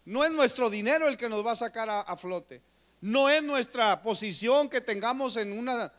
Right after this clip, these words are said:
en una empresa o en una situación académica. Es Dios el único que te puede librar, hermanos.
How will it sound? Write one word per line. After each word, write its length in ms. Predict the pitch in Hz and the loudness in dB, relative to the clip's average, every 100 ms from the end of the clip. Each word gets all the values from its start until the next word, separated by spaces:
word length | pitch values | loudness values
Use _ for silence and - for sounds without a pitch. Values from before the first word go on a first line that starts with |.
| _ | _
en 120 | 202 | -8
una 140 | 226 254 | -4 -4
empresa 560 | 233 214 233 254 254 | -4 -2 0 0 0
o 140 | 233 214 | -2 -2
en 100 | 202 | -4
una 400 | 247 247 226 - _ | -2 0 0 -2 _
situación 560 | - 214 208 185 240 240 | -10 -4 -4 -2 -4 -4
académica. 800 | 233 202 214 254 233 - 139 - _ _ _ - _ - - _ _ _ _ _ | -4 -2 -2 -4 -8 -10 -12 -12 _ _ _ -20 _ -20 -20 _ _ _ _ _
Es 180 | 208 156 | -10 -4
Dios 360 | 214 302 302 | 2 2 2
el 100 | 240 | -2
único 300 | 262 277 240 | -4 -6 -6
que 100 | 202 | -8
te 120 | 190 185 | -10 -10
puede 320 | 220 220 208 | -4 -4 -4
librar, 360 | 185 180 175 | -6 -8 -6
hermanos. 320 | 156 120 107 | -8 -14 -20